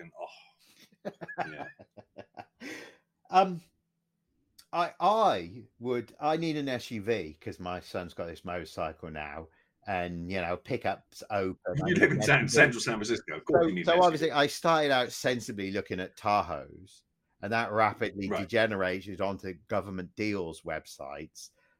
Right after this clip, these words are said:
Speaker 2: looking for
Speaker 1: Okay.
Speaker 2: X police pursuit vehicle Tahoes. It's two-wheel drive with the motor. You can, um, so I was looking at those, and, and then with, for, for a while.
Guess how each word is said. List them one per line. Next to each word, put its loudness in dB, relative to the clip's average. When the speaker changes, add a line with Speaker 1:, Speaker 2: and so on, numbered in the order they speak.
Speaker 2:
looking -8
for -4
Speaker 1:
Okay. -2
Speaker 2:
X -8
police -6
pursuit -6
vehicle -6
Tahoes. -4
It's -20
two-wheel 0
drive 0
with -4
the -8
motor. -8
You -10
can, -12
um, -4
so 0
I 4
was -4
looking -2
at -6
those, -2
and, -10
and -12
then -4
with, -8
for, -4
for -4
a -4
while. 0